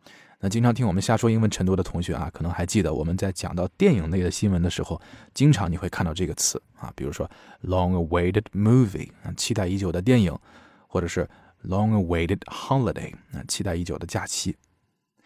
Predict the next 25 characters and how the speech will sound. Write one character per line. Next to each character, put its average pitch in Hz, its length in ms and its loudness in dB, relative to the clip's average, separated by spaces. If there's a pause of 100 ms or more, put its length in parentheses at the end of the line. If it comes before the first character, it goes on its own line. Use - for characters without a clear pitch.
(220)
好， - 140 0
我 - 40 -2
们 101 80 0
再 117 60 2
回 117 140 2
到 120 80 6
这 131 120 0
个 120 120 6
句 151 160 4
子 - 100 -4
啊， - 180 -8 (440)
这 160 120 0
份 185 200 6
报 175 200 6
告 139 240 6
呢， 101 140 2
就 90 140 -4
在 85 200 -2
警 - 440 -4
示 - 420 2
澳 104 140 0
大 95 120 -2
利 92 100 -2
亚 92 140 0
要 92 140 -2